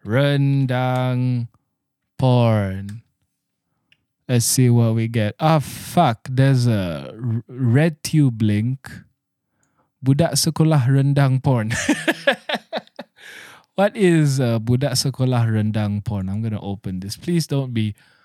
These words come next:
Okay. Is this a dude?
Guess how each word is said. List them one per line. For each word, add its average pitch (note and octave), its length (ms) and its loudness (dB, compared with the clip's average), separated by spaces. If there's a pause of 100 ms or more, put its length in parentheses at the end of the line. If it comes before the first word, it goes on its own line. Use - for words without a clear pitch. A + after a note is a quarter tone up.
(460)
Okay. F#3+ 1200 0 (800)
Is D#3 260 2
this G3 300 0
a D3+ 160 -2
dude? B2+ 720 0